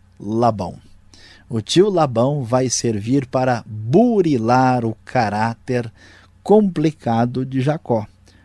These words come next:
Jacó era enganador, ah, até que ele conheceu o tio Labão. Se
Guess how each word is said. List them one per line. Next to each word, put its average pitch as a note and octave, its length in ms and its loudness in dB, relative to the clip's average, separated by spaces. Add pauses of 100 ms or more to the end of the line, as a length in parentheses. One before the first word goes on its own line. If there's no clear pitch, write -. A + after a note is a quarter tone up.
(140)
Jacó C#3 760 2 (540)
era E3 260 4
enganador, G#2 720 0
ah, B2 260 0
até G#2+ 240 -6
que - 120 -12
ele C#3+ 120 -10
conheceu C#3 580 -10
o D3 100 -12
tio G#2 260 -10
Labão. A#2+ 420 -6 (580)
Se - 600 -2